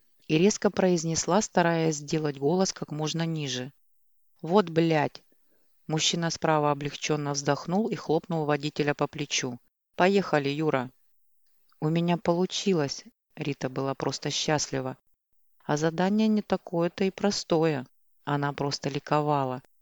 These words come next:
Мужчина внутри исчез, и сейчас она уже чётко ощущала себя в новом теле.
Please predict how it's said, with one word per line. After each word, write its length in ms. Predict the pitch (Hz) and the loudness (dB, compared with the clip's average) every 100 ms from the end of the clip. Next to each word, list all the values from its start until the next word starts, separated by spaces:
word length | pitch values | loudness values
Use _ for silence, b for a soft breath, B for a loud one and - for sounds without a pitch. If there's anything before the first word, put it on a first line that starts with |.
| _ _ _ - | _ _ _ -4
Мужчина 460 | 160 - 220 208 | -2 0 2 4
внутри 420 | 175 170 160 165 165 | 2 0 -2 -2 -2
исчез, 440 | - - 196 - | -2 0 0 -2
и 20 | |
сейчас 480 | 143 147 - 156 - | -4 -6 -2 -2 -2
она 220 | 147 147 | -4 -4
уже 200 | 143 151 | -4 -4
чётко 420 | - 196 - - | -2 -4 -4 -2
ощущала 600 | 160 - 156 - 165 170 | -2 -2 -4 -2 0 2
себя 320 | 170 - 143 139 | 0 -2 -2 -2
в 40 | |
новом 360 | 143 147 147 147 | -2 -2 -2 -4
теле. 460 | - 147 131 131 | -4 -2 -2 -6